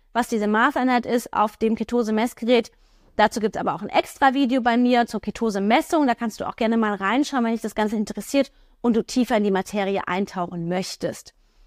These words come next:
Ganz einfach mal zusammengefasst, um dich ketogen zu ernähren, musst du die Kohlenhydrate nach unten fahren,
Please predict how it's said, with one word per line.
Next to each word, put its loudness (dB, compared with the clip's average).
Ganz 6
einfach 2
mal 2
zusammengefasst, -2
um 4
dich 2
ketogen 2
zu -6
ernähren, 0
musst -4
du 0
die -6
Kohlenhydrate -2
nach -6
unten 2
fahren, 0